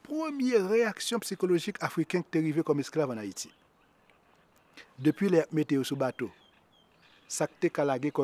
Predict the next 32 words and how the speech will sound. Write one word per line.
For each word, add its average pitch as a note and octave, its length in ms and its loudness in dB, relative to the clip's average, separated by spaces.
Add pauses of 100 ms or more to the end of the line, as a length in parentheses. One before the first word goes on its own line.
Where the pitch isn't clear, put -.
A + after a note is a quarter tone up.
(120)
dans C3 80 -2
la B2+ 160 -2
mer, A2 180 -4 (380)
yo A#2 80 -8
lagué A2+ 300 -6
dans B2 280 -2
la C3 120 -4
mer F#3+ 140 -2
pour C#3+ 120 -6
montrer C3 220 -4
que D3+ 100 -4
yo A#2+ 120 -2 (100)
pas D3+ 120 6
d'accord C3 440 0 (300)
avec A#2+ 260 -8
l'esclavage G2 500 -8
là. E2+ 100 -12 (120)
Donc - 180 -12
dans B2+ 120 -4
maille D3 440 0
yo, A3 140 2 (500)
dans C3 80 -2
l'esprit C3+ 520 -2
yo, G3 220 2 (300)
yo B2+ 60 -8
pas - 160 -6
d'accord. - 400 -12 (420)
Là D3+ 140 6
yo D#3 240 4
rive F3+ 340 2
la F3 140 0
caille, A#3+ 380 -2